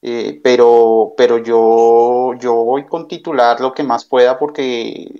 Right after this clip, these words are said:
la idea ojalá es ganando el, este otro partido y yo creo que con treinta y dos estamos fijos ya metidos. Con treinta no hagamos cuentas porque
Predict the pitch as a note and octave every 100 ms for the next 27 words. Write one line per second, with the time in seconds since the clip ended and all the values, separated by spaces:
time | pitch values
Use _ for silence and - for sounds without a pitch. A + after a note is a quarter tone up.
0 | - - A#2 A2+ A2 A2 A2+ B2 B2 A#2+
1 | A2+ A#2 B2 - - _ _ _ - C3
2 | C3+ C3+ C3+ C3+ C3+ C3+ C3+ D3+ D3 D#3
3 | C#3+ C#3+ D3 D3+ D3 C3 B2+ B2 A2+ A2
4 | - - - - D3+ D3+ F3+ - G3 F3
5 | D3+ D3 C#3+ C3 A#2 A#2+ C3+ - C#3+ C#3+
6 | D3 C#3 C#3+ B2+ - - B2+ A#2+ A#2 A#2+
7 | - A2+ - - B2 B2 C#3+ D3+ E3+ E3
8 | E3 E3 D3+ D3+ D#3 - D3+ D3 F#3 C#4
9 | - _ _ _ _ _ _ - B2+ B2
10 | B2+ B2 A#2+ A#2+ A#2 A2+ A2 G#2+ -